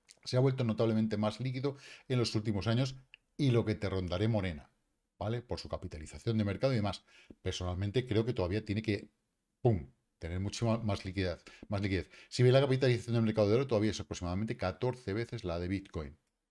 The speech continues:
A Bitcoin aún así es bastante líquido, pero le queda, todavía le queda. Para, para se-, decir que Bitcoin es líquido, tiene que estar por encima de doscientos cincuenta mil dólares. Entonces, bueno, luego nos explica que los bancos centrales siguen escépticos, pero que todo se va a rondar. ¿Y por qué todo se va a rondar y todo esto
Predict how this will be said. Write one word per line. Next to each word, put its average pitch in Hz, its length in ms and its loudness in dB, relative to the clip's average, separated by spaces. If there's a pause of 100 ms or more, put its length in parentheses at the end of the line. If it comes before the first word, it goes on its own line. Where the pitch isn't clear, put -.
(420)
A 78 100 -14
Bitcoin 95 440 -6
aún 98 260 -6
así 117 240 -2
es 117 140 -4
bastante 90 340 -6
líquido, 78 320 -8
pero 160 300 0 (680)
le 98 180 0
queda, 104 260 0 (120)
todavía 110 220 2
le 104 80 2
queda. 82 300 -6 (160)
Para, 98 380 -2
para 110 220 0
se-, 131 240 -6
decir 113 300 0
que 160 140 2
Bitcoin 127 400 2
es 107 140 0
líquido, 135 280 0
tiene 120 140 -2
que 107 40 0
estar 123 200 -6
por 104 80 -4
encima 113 240 -4
de 110 80 -2
doscientos 101 460 -6
cincuenta 78 300 -8
mil 80 160 -8
dólares. 65 360 -14 (560)
Entonces, 123 140 4
bueno, 127 160 6
luego 123 180 6
nos 117 120 0
explica 139 240 0
que 131 60 4
los 101 100 2
bancos 101 240 -2
centrales 98 320 -2
siguen 95 180 -2
escépticos, 127 500 -6
pero 123 300 0
que 123 180 -2
todo 113 460 0
se 92 280 -2
va 101 220 2
a 107 40 2
rondar. 82 400 -4 (260)
¿Y 135 120 0
por 135 180 4
qué 180 80 4
todo 196 180 2
se 175 100 0
va 165 100 6
a - 20 2
rondar 156 360 2
y 123 120 -2
todo 139 320 4
esto 127 440 -2